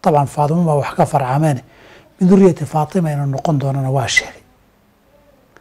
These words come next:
Laakiin wax sanadana ma xadidin. Oo waqti aana ma jaangoynin. Wax uu sheego intaan garanayo, calaamad gaar oo isaga ka muuqato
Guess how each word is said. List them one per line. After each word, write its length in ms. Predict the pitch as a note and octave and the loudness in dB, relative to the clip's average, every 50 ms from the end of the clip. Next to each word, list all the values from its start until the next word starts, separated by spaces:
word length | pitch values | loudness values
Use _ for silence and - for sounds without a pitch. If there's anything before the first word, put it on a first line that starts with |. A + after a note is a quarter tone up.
| _ _ _ _ - - - _ _ _ _ _ _ _ _ - | _ _ _ _ -20 -20 -20 _ _ _ _ _ _ _ _ 0
Laakiin 300 | F#3 - - - A3 A3 | 0 2 4 4 2 4
wax 160 | A#3 G#3 - C3+ - - | 4 2 0 0 0 2
sanadana 380 | A3 G#3+ F3+ D3+ D#3 D3+ D3+ | 2 2 2 0 -2 -4 -4
ma 100 | D3+ D3+ | -4 -4
xadidin. 500 | - - C3 B2+ A#2 C3 A#2+ B2 A#2+ D3 - _ _ _ _ _ _ _ _ _ _ _ _ _ - | -4 -6 -8 -8 -8 -10 -10 -10 -12 -14 -16 _ _ _ _ _ _ _ _ _ _ _ _ _ 0
Oo 80 | G3+ F#3 | 4 4
waqti 260 | F3+ - - - F3 | 4 2 0 -2 0
aana 160 | D#3 D3+ D3 C#3 | 0 0 0 0
ma 120 | D3 D#3 | -2 -2
jaangoynin. 720 | D3 - D#3 C#3 C3 B2+ A#2+ B2 B2 B2 A#2+ A#2+ B2 C#3 - - _ _ _ _ - _ _ - - - _ _ _ _ _ _ _ _ _ - | -2 0 -2 -2 -2 -2 -4 -4 -6 -4 -4 -6 -8 -8 -12 -16 _ _ _ _ -20 _ _ -20 -20 -20 _ _ _ _ _ _ _ _ _ -2
Wax 120 | - D#3 | -2 0
uu 140 | G3+ G#3 E3+ | 2 2 0
sheego 360 | - - E3+ D#3+ D#3 D3+ D3+ D#3+ | 0 2 2 2 2 2 2 0
intaan 340 | D#3 C3 - D3 C#3+ C#3 B2+ | -2 -2 -2 -2 0 0 -2
garanayo, 500 | C#3 C#3+ C#3+ D3+ C#3+ B2+ A#2+ A#2 A2 G#2+ - - _ _ _ _ _ _ _ _ - | -2 0 0 0 0 -2 -4 -4 -8 -10 -14 -20 _ _ _ _ _ _ _ _ -2
calaamad 420 | - D#3 E3 D#3 D#3 F3 F3+ D#3 E3+ | 2 2 4 4 4 2 0 0 2
gaar 220 | F3+ G3 E3+ D3+ | 4 4 6 6
oo 80 | C#3+ D3+ | 4 0
isaga 320 | C#3 - - E3 C#3 C#3+ | -2 -6 -6 -4 -4 -4
ka 160 | - - - E3+ | -4 -2 0 2
muuqato 600 | E3 D3 C#3 C3 - - - C#3 A#2 - - - | 2 2 2 0 -2 -4 -6 -6 -6 -6 -6 -6